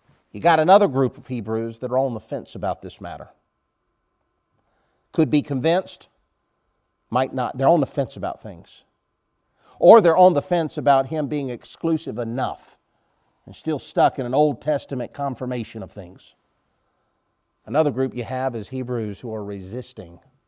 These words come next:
the person of Christ. That's why he starts out in chapter one and he gives the writer, through inspiration, such appealing reference that Jesus Christ is better than angels.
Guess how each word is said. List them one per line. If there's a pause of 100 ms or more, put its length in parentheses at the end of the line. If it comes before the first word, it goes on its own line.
(1800)
the
person
of
Christ. (1300)
That's
why
he
starts
out
in
chapter
one (240)
and
he
gives (240)
the
writer,
through
inspiration,
such
appealing
reference
that
Jesus
Christ
is
better
than
angels.